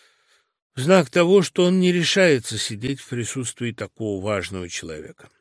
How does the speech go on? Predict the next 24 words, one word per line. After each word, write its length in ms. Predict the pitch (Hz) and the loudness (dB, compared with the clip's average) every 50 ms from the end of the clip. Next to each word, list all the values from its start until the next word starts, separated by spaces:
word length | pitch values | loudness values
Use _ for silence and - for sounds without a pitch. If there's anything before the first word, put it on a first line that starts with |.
| _ _ _ _ - - - - - - _ _ | _ _ _ _ -20 -20 -20 -20 -20 -20 _ _
«И 140 | - 214 226 | 4 6 8
Ахмед 540 | 240 240 196 - 226 240 247 254 247 202 170 | 8 8 6 4 2 2 4 4 4 4 4
хан, 280 | - 254 247 247 226 | 6 6 6 8 8
и 80 | 214 185 | 6 6
Шамиль 500 | - - 202 190 196 214 233 240 240 226 | 6 6 6 6 6 6 4 6 8 10
оба 240 | 226 226 214 196 202 | 10 10 10 8 4
враги 460 | 190 196 202 208 208 196 202 254 254 | 4 6 4 4 4 4 2 2 2
мои», — 300 | 233 190 151 127 117 110 | 4 4 4 4 2 0
продолжал 560 | 104 110 113 107 113 117 113 110 107 127 120 | -4 -6 -8 -4 -2 -2 -2 -2 -2 -2 -2
он, 120 | 113 110 107 | -2 -2 -2
обращаясь 540 | 101 104 104 110 104 - - 113 101 90 - | -4 -2 -2 -2 -2 -2 -4 -4 -4 -6 -8
к 40 | |
переводчику. 640 | _ - 113 104 101 90 87 85 - - - - 117 110 | _ -8 -6 -6 -4 -6 -6 -8 -10 -14 -10 -10 -8 -8
«Скажи 420 | - - 165 165 175 165 233 233 | -4 0 0 0 2 0 -2 -4
князю, 680 | 180 - - 175 170 156 139 123 107 107 113 113 120 | -4 -4 -2 0 2 2 2 2 0 0 -2 0 0
Ахмед 480 | 123 123 117 - 160 170 185 190 175 - | -2 -4 -6 -6 -2 0 0 0 -2 -4
хан 300 | - 175 175 180 185 196 | -6 -2 -2 0 0 0
умер, 400 | 214 233 220 185 143 120 107 101 | 0 0 0 0 -2 -2 -4 -6
и 180 | 101 104 104 | -10 -10 -10
я 180 | 104 113 117 127 | -8 -6 -4 -4
не 100 | 135 143 | -4 -2
мог 220 | 151 170 165 151 | -4 -4 -4 -6
отомстить 680 | 175 170 175 170 170 170 147 - - 214 208 175 - - | -6 -6 -4 -4 -4 -4 -4 -6 -6 -6 -6 -6 -8 -12
ему, 300 | 127 110 95 87 80 | -12 -10 -12 -12 -14